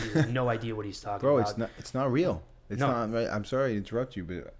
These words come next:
Speaker 2: I hear it all the time, man. I'm with you. People say, "You need to have balance in your life." I said, "Dude, I agree with you,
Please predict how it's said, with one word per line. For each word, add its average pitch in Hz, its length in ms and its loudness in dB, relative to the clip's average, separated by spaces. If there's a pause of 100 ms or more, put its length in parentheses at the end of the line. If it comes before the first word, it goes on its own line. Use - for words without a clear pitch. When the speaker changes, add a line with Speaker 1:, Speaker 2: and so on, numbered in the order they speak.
(120)
Speaker 2:
I 104 60 -4
hear 135 220 -4
it - 100 -6
all 107 260 -2
the 107 80 -10
time, 131 240 -6
man. 87 160 -4
I'm 95 120 -4
with 113 220 -2
you. 85 140 -6 (240)
People 117 240 -6
say, 117 140 -2
"You 104 160 2
need 110 180 -2
to 110 60 -6
have 101 100 -4
balance 104 320 -4
in 101 80 -6
your - 20 -8
life." 113 220 -6
I 92 80 -8
said, 92 240 -10
"Dude, 104 220 -4 (760)
I 101 140 -4
agree 104 460 -2
with 104 260 -4
you, 78 220 -10